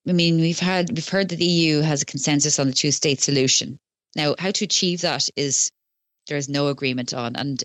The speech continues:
you know, you'd wonder maybe are some countries saying it because it's been policy for so long that they wouldn't want to move away from it, because obviously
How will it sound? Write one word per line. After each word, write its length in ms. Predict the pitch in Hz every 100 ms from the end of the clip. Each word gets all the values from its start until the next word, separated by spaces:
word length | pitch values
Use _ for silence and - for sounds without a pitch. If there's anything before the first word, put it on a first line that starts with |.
| -
you 120 | 156
know, 100 | 143
you'd 200 | 147 143
wonder 480 | 143 151 151 160 147
maybe 300 | 147 143 143
are 20 |
some 200 | - 143
countries 360 | 147 143 143
saying 280 | - 156 151
it 120 | 147
because 240 | - - 143
it's 160 | 143
been 280 | - 151 147 - - - -
policy 420 | 156 151 - 143
for 140 | -
so 280 | 151 160 147
long 360 | 143 143 147 165
that 140 | 143
they 120 | 143
wouldn't 220 | 143 143
want 100 | 139 -
to 100 | 143
move 200 | 139 135
away 300 | 127 147 143
from 320 | - 143 165
it, 120 | 160 -
because 260 | 143 -
obviously 520 | 160 156 151 151 143